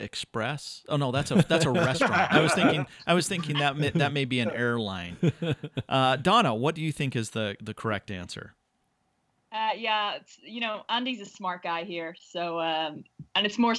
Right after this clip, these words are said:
Speaker 3: syllables than I'm used to, um, particularly on the trail. So I'm gonna go with Andy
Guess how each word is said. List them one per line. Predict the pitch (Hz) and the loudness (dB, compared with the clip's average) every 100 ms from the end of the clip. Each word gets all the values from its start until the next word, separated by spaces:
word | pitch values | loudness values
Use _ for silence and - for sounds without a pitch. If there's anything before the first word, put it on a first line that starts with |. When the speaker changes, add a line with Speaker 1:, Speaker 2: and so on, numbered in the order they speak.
| - | -4
Speaker 3:
syllables | - 208 196 190 190 | -2 0 2 0 -2
than | 180 | -4
I'm | 175 | -2
used | 175 170 - | -2 -4 -4
to, | 185 170 - | -4 -4 -6
um, | 175 170 | -4 -2
particularly | - 220 220 202 | -2 -2 0 0
on | 180 | 0
the | 175 | -2
trail. | 180 170 - - | -4 -4 -4 -2
So | 190 | -2
I'm | 226 | 0
gonna | 240 220 | -2 2
go | 214 | 0
with | 185 | 0
Andy | 160 160 165 | -4 -6 -8